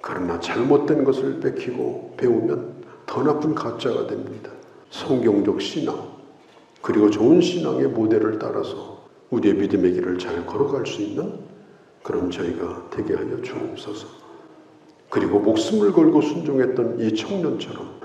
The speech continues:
믿음으로 일하고 순종으로 일함으로 말미암아 한 역사에 쓰임받는 그런 하나님의 종으로,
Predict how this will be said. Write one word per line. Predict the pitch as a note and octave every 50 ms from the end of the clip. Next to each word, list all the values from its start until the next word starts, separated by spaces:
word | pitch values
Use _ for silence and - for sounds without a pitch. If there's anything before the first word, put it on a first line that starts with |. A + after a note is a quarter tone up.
| - -
믿음으로 | B2 G#2+ C3+ C3 F3+ E3 - D#3 D#3 D3 C#3+
일하고 | C#3 C3 - A2 - - - - - - -
순종으로 | - - - - A#3 A#3 A3 G#3+ A3 G3 D#3+ C#3+ - - - - - - - - - - - - - - - -
일함으로 | - - A#2 G#2+ G#2+ G2 G2 G2+ G2+ G2+
말미암아 | G2+ G2+ G2 F2+ - F2+ F#2+ F#2 F2 - - - - - - - - -
한 | - - - - A2+ A2 G#2+ G2+
역사에 | G2 G2 G2 G2 - - G2+ F2+ F2 F2 E2+ E2+ F2 - - - -
쓰임받는 | - - - - A#3 A#3 G3+ F#3+ E3 D#3 A#2+ - - C3 F3 G#3 G#3 - - - - - - - _ _ _
그런 | - - - - F2+ F2+ F2 F2+ F2+
하나님의 | - - - - G#2 F2 E2+ E2+ F2 D#2+ -
종으로, | - - - - - - - - - - - -